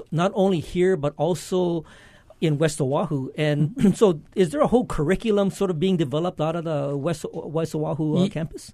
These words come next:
Speaker 2: on the gaming side, actually, yes, we're doing video games at West Oahu. We're just introducing it now at Windward Community College as well.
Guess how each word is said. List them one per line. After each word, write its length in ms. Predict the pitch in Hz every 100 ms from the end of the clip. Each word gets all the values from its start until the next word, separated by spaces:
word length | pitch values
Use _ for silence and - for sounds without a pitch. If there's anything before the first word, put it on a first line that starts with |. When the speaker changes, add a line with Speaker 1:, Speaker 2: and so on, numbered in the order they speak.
| -
Speaker 2:
on 300 | 170 180 185
the 80 | 180
gaming 380 | 165 214 285 285
side, 280 | - 190 175
actually, 280 | 165 - 160
yes, 220 | 147 -
we're 60 |
doing 300 | 139 151 160
video 240 | 143 160 175
games 320 | 160 156 143
at 80 | 139
West 200 | 135 -
Oahu. 440 | 131 131 131 151
We're 280 | 143 139 143
just 360 | 123 156 165 -
introducing 480 | 175 160 160 - 147
it 60 |
now 240 | 139 139 139
at 80 |
Windward 300 | 139 147 151
Community 360 | - 143 139 131
College 400 | - 123 127 139
as 160 | 123 -
well. 320 | 120 139